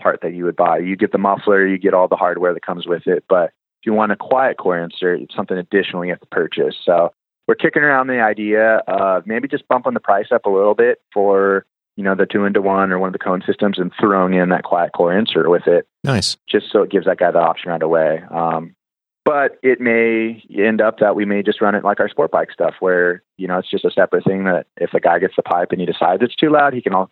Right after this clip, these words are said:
Speaker 1: purchase it afterwards. Or, you know, you get the guy who loves just the sound of it and wants it to be loud and he's happy and doesn't even need that part. So.
Speaker 2: Yeah, that would be nice. The user serviceability would be nice 'cause, like I said, I just went through that with my Vance and Hines, and the entire assembly,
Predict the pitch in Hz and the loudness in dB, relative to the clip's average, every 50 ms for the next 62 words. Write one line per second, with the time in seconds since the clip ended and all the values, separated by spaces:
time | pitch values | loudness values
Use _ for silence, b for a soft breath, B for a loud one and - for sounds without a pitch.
0 | - - 95 90 - - 87 - - - 80 80 80 - - 98 101 101 104 107 | -8 -6 -6 -6 -6 -8 -16 -10 -4 0 2 2 2 0 0 0 0 2 0 0
1 | - - - _ _ _ _ _ _ _ - - - 82 82 82 82 82 82 - | -2 -10 -14 _ _ _ _ _ _ _ -8 -2 2 4 4 4 4 2 0 -4
2 | - 85 85 82 85 - - _ _ - 82 - - - - - 85 82 82 87 | -10 -4 -2 -2 -2 -4 -6 _ _ -10 -2 -2 -2 0 2 0 0 2 2 0
3 | 82 82 85 85 82 80 - - - 85 - - 80 - 85 82 85 85 82 87 | 2 2 2 2 0 -2 -10 -4 -4 -4 -4 -4 -6 -4 -2 0 0 2 2 2
4 | 87 85 78 - 82 85 80 85 87 85 82 - - - 85 87 85 85 82 82 | 2 2 0 -4 -6 -6 -2 0 0 -2 -2 -6 -8 -2 0 2 2 2 2 2
5 | 87 92 90 85 82 82 82 87 85 78 - - 82 78 76 - - 90 85 82 | 2 0 0 -2 -6 -8 -8 -10 -10 -10 -6 -4 -2 -2 -2 -2 -4 -6 -4 -4
6 | 78 - 85 85 87 90 90 90 - 85 - - - 110 113 - - - - 78 | -6 -6 -6 -10 -8 -4 -4 -2 0 -2 0 0 -2 -2 -4 -4 -8 -4 -2 -2
7 | 78 80 - _ _ _ _ _ _ _ _ _ _ _ _ - - 92 85 92 | -2 -2 -4 _ _ _ _ _ _ _ _ _ _ _ _ -4 -2 -2 0 0
8 | 101 113 117 110 113 101 95 92 92 - - 107 113 139 135 127 117 107 - 120 | 0 0 0 2 0 0 0 0 -2 -2 0 2 4 4 4 4 2 2 2 2
9 | 110 101 98 - - 92 98 98 98 98 95 92 95 92 87 92 87 90 90 90 | 2 2 0 -2 -2 0 0 2 2 2 2 2 2 0 0 0 0 0 0 -2
10 | 90 85 - - - _ - 95 85 - - - - 101 87 87 - 98 90 92 | -2 -4 -6 -10 -12 _ -10 -8 -6 -8 -8 -6 -6 -4 -4 -2 -2 -2 -2 0
11 | 90 - - 107 95 - - 107 95 101 95 92 90 - - - 104 90 95 90 | -2 0 2 0 0 2 0 0 2 2 0 0 -2 -4 -4 -4 -2 0 0 0
12 | 85 90 90 90 87 - - 85 87 98 101 98 92 87 85 85 87 82 - - | 0 0 0 0 0 -2 -4 -4 0 0 2 2 2 2 0 0 -2 -2 -4 -2
13 | - 92 87 87 - - 113 117 104 87 82 - - 104 101 98 95 85 82 | -2 0 0 0 0 0 0 0 0 2 0 0 0 0 0 0 -2 -2 -4